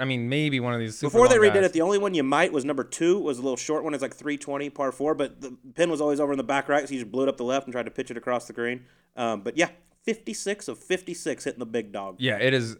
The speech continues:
Speaker 1: driver city out here, uh, at Torrey, and with the, like I said, the weather they're expecting, the wetness, I think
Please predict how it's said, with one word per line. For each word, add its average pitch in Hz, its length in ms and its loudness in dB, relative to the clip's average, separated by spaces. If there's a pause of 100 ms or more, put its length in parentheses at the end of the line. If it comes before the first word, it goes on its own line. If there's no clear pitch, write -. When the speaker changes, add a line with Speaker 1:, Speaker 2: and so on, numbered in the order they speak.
Speaker 1:
driver 135 480 6
city 127 420 0
out 110 180 2
here, 110 380 0
uh, 101 40 -10
at 107 380 0
Torrey, 113 380 0
and 107 180 -4
with 107 140 -8
the, 107 140 -6
like 104 180 -4
I 104 40 -6
said, 107 200 -4
the 101 80 -6
weather 107 240 -2
they're 107 160 0
expecting, 107 440 -4
the 101 80 -6
wetness, 104 380 -4
I 101 100 -6
think 101 240 -10